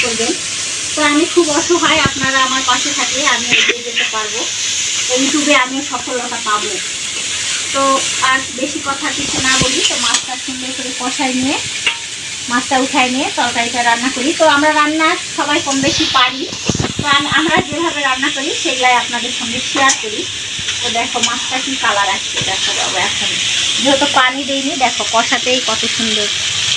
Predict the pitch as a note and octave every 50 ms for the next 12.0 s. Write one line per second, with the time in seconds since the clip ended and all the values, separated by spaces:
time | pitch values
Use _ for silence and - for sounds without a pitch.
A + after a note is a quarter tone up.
0 | - - G#3+ G#3+ G#3 G3 F#3 F#3+ - - - - G#3 - A3 - - - - E4
1 | D#4+ - - - - - - - - - - - - - - - - - - -
2 | - - - - - - - C4 B3+ B3 C4+ C4+ - - C4+ C#4 C#4+ C4 B3+ B3+
3 | C4+ C4+ C4+ C4 B3+ C#4 C#4 C4+ C4 - D4+ - - C4 B3 B3+ C4 C4+ C4+ B3+
4 | A#3+ B3 A#3+ B3+ C4 - A#3 - B3 - - A#3 - B3+ A3+ A3 G#3+ A3+ A3 A3+
5 | - - - - - - - A3+ - - - - - - - - - - - -
6 | - - - - C#4 C#4+ C4+ C#4+ - - D#4+ C#4 C#4+ C#4+ - D4+ C#4 C#4 - B3
7 | A#3 A#3 A#3 A#3 A#3+ A#3+ - - - A3 A3 - - _ _ _ _ _ _ _
8 | _ _ _ _ _ - - - - - - - - - - - - A#3 A3+ G#3+
9 | G#3 G#3+ A3 G#3+ - - B3+ B3+ C4 B3+ A3 D#4 D#4 G3 G3 - - - - -
10 | - - - - - - - - - - - - - - - - - - - -
11 | - - - B3+ A3 A3 A3+ A#3 - - - A#3 A3 A3 - - - A3 B3+